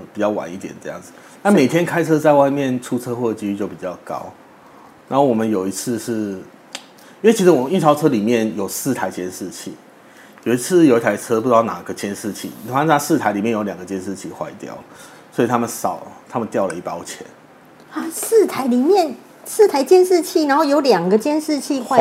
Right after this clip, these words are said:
Speaker 2: 掉，
Speaker 1: 坏掉。
Speaker 2: 然后就可以掉一包钱。
Speaker 1: 对，
Speaker 2: 哦，
Speaker 1: 这时候是两个人开车，
Speaker 2: 那很安全欸。
Speaker 1: 对啊，然后掉了一包钱之后，很，很有趣，因为我们都是钱，然后跟着车回去，然后我们要缴上去的时候，前面那个人也在点钱。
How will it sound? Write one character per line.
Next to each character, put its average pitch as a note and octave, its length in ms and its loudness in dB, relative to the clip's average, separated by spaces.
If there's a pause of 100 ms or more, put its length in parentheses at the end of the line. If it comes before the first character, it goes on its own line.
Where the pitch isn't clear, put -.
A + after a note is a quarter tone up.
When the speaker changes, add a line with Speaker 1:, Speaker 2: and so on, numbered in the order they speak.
Speaker 2:
掉， C4 120 0
Speaker 1:
坏 - 0 -
掉。 G2+ 240 2 (140)
Speaker 2:
然 A#3+ 100 0
后 E4 120 2
就 F4 140 0
可 D4 140 2
以 B3 60 2
掉 B3 260 2
一 C#4 100 -4
包 A3 340 4
钱。 D3+ 320 -6 (120)
Speaker 1:
对， G2 280 0 (360)
Speaker 2:
哦， F#3+ 80 10
Speaker 1:
这 - 0 -
时 D#3 60 8
候 D#3 140 8
是 G3+ 140 10
两 - 260 8
个 - 80 8
人 A#3 120 8 (120)
开 G3 140 8
车， - 20 4
Speaker 2:
那 A3 120 6
很 G#3+ 80 6
安 F#3 240 4
全 - 0 -
欸。 E3+ 100 -4
Speaker 1:
对 B2 140 6
啊， G#2 280 4 (360)
然 C3 100 4
后 C3+ 40 2
掉 G3+ 100 10
了 E3 100 8
一 D3+ 80 6
包 C#3+ 180 8
钱 A2+ 320 0
之 A#2+ 140 -2
后， A#2+ 300 2 (640)
很， - 240 -8
很 E3+ 200 2
有 F3 120 8
趣， D#3+ 160 4
因 D#3 60 4
为 F#3 40 8
我 G3 80 8
们 A#2+ 100 2
都 B2 120 -2
是 C#3+ 100 0
钱， G2 560 -4
然 G2 80 0
后 A2+ 80 2
跟 A#2 160 0
着 G2+ 80 -2
车 G#2+ 180 -4
回 G2 140 -4
去， G2+ 140 -6
然 G#2 120 2
后 C#3 120 2 (380)
我 C3+ 100 -2
们 C3+ 120 6
要 E3 60 6
缴 A2+ 160 4
上 C3 180 2
去 A#2+ 80 -2
的 A#2 80 2
时 A2+ 80 -2
候， A2+ 140 2
前 - 220 -4
面 C3 120 0
那 C3+ 80 0
个 A2 200 0
人 F#2 80 -8
也 F2+ 80 -8
在 G2+ 160 -4
点 E2 240 -10
钱。 - 180 -14